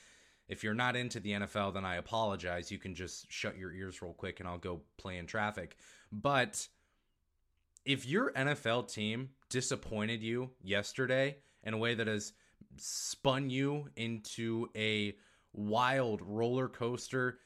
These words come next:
that has just left you, you know how some roller coasters, they, they've got the loops and you go around and, and, you know, you were looped around throughout the entire afternoon yesterday, or maybe even not. Maybe the roller coaster just stopped at the bottom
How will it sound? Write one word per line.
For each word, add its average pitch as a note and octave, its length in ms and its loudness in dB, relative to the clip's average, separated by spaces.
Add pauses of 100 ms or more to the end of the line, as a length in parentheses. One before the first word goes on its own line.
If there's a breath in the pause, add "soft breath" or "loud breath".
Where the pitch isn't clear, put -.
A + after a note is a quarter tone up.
(140)
that G#2+ 140 2
has A2 120 0
just - 320 -4
left G#2+ 400 -2
you, B2 280 -2 (580 soft breath)
you B2+ 180 -2
know D#3 100 4
how E3 160 4
some C#3 280 0
roller B2+ 300 4
coasters, C#3+ 540 -2
they, A2 240 0 (120)
they've G#2+ 200 -2
got B2 180 -2
the G#2+ 80 -2
loops B2+ 560 0
and G#2 140 0
you G#2 80 0
go A2 180 2
around A2+ 560 2
and, F#2 220 -4 (420 soft breath)
and, G#2 220 0
you G#2+ 320 -6
know, A2 100 0
you G#2+ 180 -2
were A2+ 120 0
looped D#3+ 360 2
around C#3+ 440 2
throughout B2+ 300 2
the A#2+ 100 -2
entire B2+ 540 2 (220 loud breath)
afternoon B2 600 0
yesterday, A#2 680 0 (220 loud breath)
or G2 80 -4
maybe A#2 280 2
even F2+ 200 -2
not. F#2+ 300 2 (400 soft breath)
Maybe D#3+ 300 0
the A2 100 0
roller A#2 220 2
coaster A#2 360 -2
just G2 260 -4
stopped A#2+ 360 -2
at A2 100 -2
the G2 60 -6
bottom G2 420 2